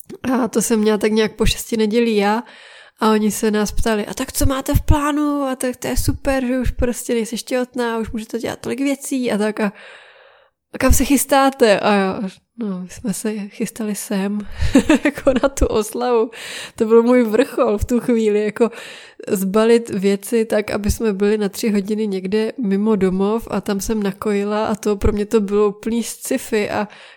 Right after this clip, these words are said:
jako velký výstup z komfortní zóny. Myslím si, že teď už to zase bude jinak, jo? Nebo jsem si jistá, že už to teď bude jinak. Jsou věci, které mě už nerozhodí, ale v tu chvíli to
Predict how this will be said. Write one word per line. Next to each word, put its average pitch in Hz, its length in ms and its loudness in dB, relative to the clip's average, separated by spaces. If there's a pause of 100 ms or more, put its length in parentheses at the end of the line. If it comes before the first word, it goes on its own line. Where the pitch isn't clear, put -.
jako 226 180 2
velký 220 460 4
výstup 190 440 0
z - 120 6
komfortní 202 580 -6
zóny. 190 440 -4 (380)
Myslím - 180 -8
si, 202 140 -6
že 202 280 -2 (1120)
teď 196 200 -2
už 208 120 2
to 214 120 4
zase 220 280 2
bude 226 260 2
jinak, - 360 -4
jo? 202 160 -4
Nebo 202 200 -6
jsem 196 200 -4
si 220 140 -4
jistá, 233 340 0
že 180 120 -2
už 185 100 -6
to 190 140 -4
teď 185 180 -6
bude 190 220 -2
jinak. - 320 -8 (280)
Jsou 196 200 -6
věci, 190 320 -6
které 202 320 -4 (680)
mě 202 200 2
už 202 100 4
nerozhodí, 202 840 0
ale 214 220 2
v - 60 8
tu 202 120 4
chvíli 208 420 0
to 226 100 4